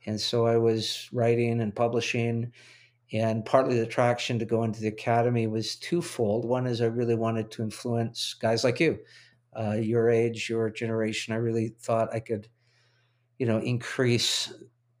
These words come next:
m-, my impact or influence if, if, uh, I took what I knew at that point and, and poured into young men and young women who had some sense of call to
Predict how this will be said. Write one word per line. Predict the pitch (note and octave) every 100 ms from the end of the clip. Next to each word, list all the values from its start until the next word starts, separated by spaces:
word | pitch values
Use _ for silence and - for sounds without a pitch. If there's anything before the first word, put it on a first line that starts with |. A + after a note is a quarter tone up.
| -
m-, | C3+ -
my | C3 A#2+ A#2 A2+
impact | A2+ A2 A#2+ A2+ -
or |
influence | A2+ A2 A#2+ A2+ -
if, | A#2 - -
if, | B2 A2 - - _ _ -
uh, | A2+ G#2+ G#2+ A2 - B2
I | A2+ A2 G#2+ - _ _ _ _ - -
took | B2+ -
what | B2 A2+
I |
knew | A2+ A2 A2+ A2 G#2+ - _ _ _ _ -
at | A2
that | A2 G#2 -
point | A#2+ A2 A2 -
and, | A#2 A2 A2+ -
and | A2+
poured | - A#2+ A2
into | A2 A2 - A#2 A2 G#2+ G#2+ A#2 _ _ _ _
young | A#2+ A2 A2
men | G#2+
and | A2
young | G#2+ G#2+
women | A2 A2 A2
who | A2+ A#2 A2 G#2+ -
had | A2 -
some | A#2
sense | G#2+ A#2 G#2
of | G#2+
call | - A2 G#2+
to | G#2 A2 G2+